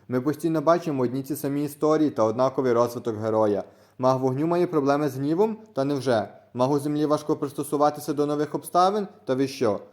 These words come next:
Щоб зробити магію оригінальною, потрібно не просто вигадати нові асоціації для елементів, але також знайти нові функції магії у сфері розповіді історії. Джек Фрост досить крутий персонаж. Він повністю ламає наші асоціації про те, що лід повільний,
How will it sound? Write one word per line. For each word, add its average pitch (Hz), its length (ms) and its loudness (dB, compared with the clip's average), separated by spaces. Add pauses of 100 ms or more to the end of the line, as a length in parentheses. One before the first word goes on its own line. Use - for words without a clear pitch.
(220)
Щоб 120 200 -2
зробити 156 360 0
магію 156 320 2
оригінальною, 165 640 0
потрібно 151 380 -4
не 151 100 -2
просто 170 340 -4
вигадати 139 460 0
нові 127 220 -2
асоціації 131 680 2
для 123 160 2
елементів, 123 640 -2 (300)
але 107 200 2
також 110 340 0
знайти 151 240 -2
нові 160 200 2
функції 170 440 -4
магії 165 340 2
у 131 40 0
сфері 131 320 2
розповіді 123 540 -2
історії. 113 600 -2 (160)
Джек 107 200 2
Фрост 147 260 2
досить 185 260 0
крутий 110 320 -2
персонаж. 131 640 0
Він 120 220 -6
повністю 160 440 -2
ламає 156 340 -2
наші 143 260 -4
асоціації 123 760 0
про 113 160 -8
те, 135 140 2
що 131 160 -8
лід 143 200 -2
повільний, 117 720 -2